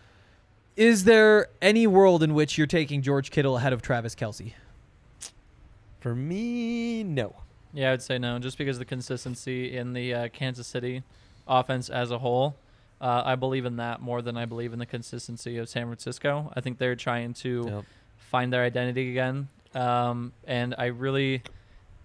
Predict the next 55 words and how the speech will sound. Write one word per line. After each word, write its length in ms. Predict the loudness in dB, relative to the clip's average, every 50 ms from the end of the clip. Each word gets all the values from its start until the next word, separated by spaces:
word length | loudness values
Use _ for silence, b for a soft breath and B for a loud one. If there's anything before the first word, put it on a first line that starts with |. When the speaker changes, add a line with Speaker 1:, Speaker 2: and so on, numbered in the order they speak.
| -8 -4
Speaker 3:
I'm 160 | -2 -2 0
very 240 | 2 2 4 4 4
wary 560 | 2 2 2 4 4 2 2 0 0 -2 -4 -2
of, 480 | -2 0 2 2 2 2 0 -2 -6 -14 -18 -20 _ _ _ _
you 120 | -8 -6 -4
know, 140 | -2 -4 -4
teams 300 | -4 -6 -6 -6 -4 -4
that 100 | -6 -6
lose 260 | -4 -4 -4 -4 -6
a 60 | -8
Super 320 | -10 -8 -8 -6 -6 -6
Bowl. 300 | -4 -2 0 0 -2 -4 -8 _ _ _ _ _ _ _ _ _ _ -20 -12 -8
Speaker 1:
Mm. 340 | -6 -4 -4 -4 -4 -6 -10 -12 -14
Speaker 3:
How 220 | -6 0 0 2 2
they 100 | 2 0
come 160 | 0 -2 -2
Speaker 1:
Mm-hmm. 40 | 0
Speaker 3:
back 220 | 0 0 0 -2
the 80 | -4 -6
next 240 | -4 -4 -2 -2 -4
Speaker 2:
Super 160 | -2 -2 0
Bowl 80 | 0 0 0
Speaker 3:
season 160 | 0 0 -2
Speaker 2:
hangover, 200 | -2 -4 -4 -4
Speaker 3:
is 140 | -4 -4 -4
Speaker 2:
yeah. 160 | -6 -8 -8
Speaker 3:
very, 640 | -4 -2 0 0 2 0 0 -2 -2 -4 -4 -6 -10 b b b b b b b b 0
I 140 | 0 2
mean, 320 | 2 2 2 0 -2 -4 -6 -8
you 140 | -8 -6 -4
know, 100 | -2 -2
you, 200 | -2 -2 -4 -6 -8
you 160 | -6 -6 -6
can 80 | -6 -6
call 220 | -2 0 2 2
it 60 | 2
superstitious, 680 | 0 -4 -8 -8 -8 -6 -4 -2 -2 -2 -2 -6 -8 -6
but 140 | -8 -8
if 80 | -8 -6
you 100 | -6 -4
go 120 | -2 -2 0
back 240 | 0 0 -2 -4 -6
and 100 | -8 -8
look 140 | -8 -8 -10
at 80 | -10
stats, 440 | -10 -8 -8 -6 -4 -4 -6 -6 -6
like, 180 | -8 -8 -6 -6
the 100 | -6 -6
Rams 340 | -6 -6 -6 -6 -6 -8 -8
just 160 | -10 -14 -10
fell 240 | -6 -4 -2 -2 0
off 220 | -2 -2 -4 -6
the 80 | -8 -8
map. 320 | -6 -4 -4 -4 -4 -2
Speaker 2:
Yeah. 220 | -2 -4 -4 -4